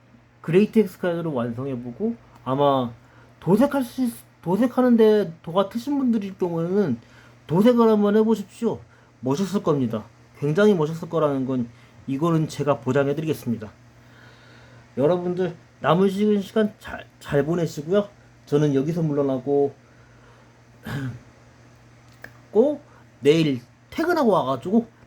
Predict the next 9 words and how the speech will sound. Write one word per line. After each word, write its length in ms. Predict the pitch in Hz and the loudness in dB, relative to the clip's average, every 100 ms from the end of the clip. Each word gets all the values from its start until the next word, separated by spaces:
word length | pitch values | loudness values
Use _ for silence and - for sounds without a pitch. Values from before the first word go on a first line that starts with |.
| - | -10
내일 280 | 139 151 151 | -2 0 0
일정으로 480 | 135 151 139 123 120 | -2 -4 -4 -4 -4
돌아오도록 500 | 127 120 113 110 - | -2 -2 -2 -6 -8
하겠습니다. 480 | 110 - 110 107 - - - - - | -10 -6 -8 -8 -14 -20 -20 -20 -4
여러분들 560 | 143 185 170 170 214 208 _ _ _ - - | 0 0 -2 0 0 0 _ _ _ -20 -10
남은 220 | 139 165 180 | -2 -2 0
시간 200 | 190 165 | -2 -4
잘 100 | 147 | -6
쉬시고, 460 | - 160 214 233 | -8 -4 0 0